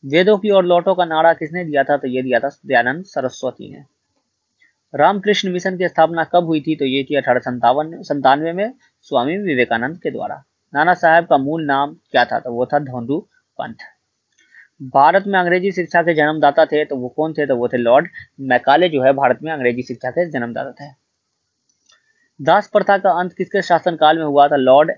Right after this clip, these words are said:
एलन बैरो। Option B जो है इसका answer हो जाएगा Lord एलन बैरो के शासनकाल में। शिकागो में धर्म, विश्व धर्म सम्मेलन कब हुआ था? अठारह सौ तिरानवे में स्वामी विवेकानंद ने इसमें भाग लिया।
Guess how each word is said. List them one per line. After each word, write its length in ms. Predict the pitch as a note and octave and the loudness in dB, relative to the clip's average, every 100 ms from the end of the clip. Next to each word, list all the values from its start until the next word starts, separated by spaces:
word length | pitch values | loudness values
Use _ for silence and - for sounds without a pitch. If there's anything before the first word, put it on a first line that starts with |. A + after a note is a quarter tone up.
| - | 0
एलन 280 | C3 B2+ A#2 | 0 0 0
बैरो। 180 | A2+ | 0
Option 400 | A2+ A#2 - C3 | -2 -4 -6 -8
B 160 | C3+ F3 | -8 -8
जो 120 | D3 | -4
है 60 | B2 | -6
इसका 220 | A#2+ A#2 | -4 -4
answer 300 | A#2 A#2 E3+ | -4 -2 -4
हो 400 | - _ _ C3+ | -4 _ _ -4
जाएगा 200 | B2 C3+ | 0 2
Lord 340 | D#3 B2+ C3 - | 4 2 0 -2
एलन 260 | D3 B2+ B2 | -2 0 0
बैरो 140 | A2+ | -2
के 100 | A#2 | -2
शासनकाल 520 | D3 C3+ B2+ B2 - - | -4 -8 -8 -14 -14 -16
में। 120 | D3+ _ _ _ _ _ _ _ _ _ _ _ _ | -20 _ _ _ _ _ _ _ _ _ _ _ _
शिकागो 520 | - D#3+ E3 F3+ G#3 | -8 0 2 4 2
में 140 | G3+ D#3+ | 2 0
धर्म, 220 | D#3 F3+ F#3+ - - | 0 -2 -4 -12 -2
विश्व 200 | F#3+ G3+ | 0 0
धर्म 240 | E3 F3 | 0 0
सम्मेलन 400 | E3 E3 D#3+ D#3+ | -2 -4 -2 -2
कब 160 | D#3 D3+ | 2 0
हुआ 240 | D3 C#3+ | 4 4
था? 100 | C#3+ | 4
अठारह 200 | C#3 C3+ | 2 0
सौ 100 | C3 | -2
तिरानवे 400 | C3 B2+ B2+ C#3+ | -2 2 2 0
में 160 | C#3 C3+ | -2 -4
स्वामी 360 | - B2+ B2+ B2 | -2 -4 -2 -4
विवेकानंद 460 | A#2+ A#2+ B2+ B2 | -4 0 0 -2
ने 80 | C3 | -6
इसमें 220 | D3 C#3+ | -8 -4
भाग 160 | B2+ A2+ | -2 -2
लिया। 320 | A2 - - | -4 -12 -14